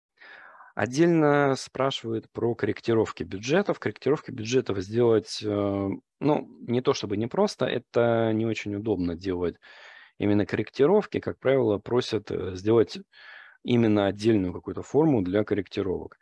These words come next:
Есть типовые инструменты корректировок, эм, регистров, есть отдельные, можно сделать отдельные какие-то бюджеты по корректировкам,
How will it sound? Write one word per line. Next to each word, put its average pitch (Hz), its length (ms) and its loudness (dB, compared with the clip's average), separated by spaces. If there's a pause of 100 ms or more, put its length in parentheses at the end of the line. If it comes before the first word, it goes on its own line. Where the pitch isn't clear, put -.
(280)
Есть 135 340 0
типовые 113 340 2
инструменты 98 800 0
корректировок, 95 840 -2 (360)
эм, 90 960 -6 (240)
регистров, 104 720 -4
есть - 240 -2
отдельные, 107 760 2 (400)
можно 123 300 2
сделать 107 340 2
отдельные 101 400 0
какие-то - 280 -12
бюджеты 92 420 -2
по 95 100 -8
корректировкам, 92 760 -2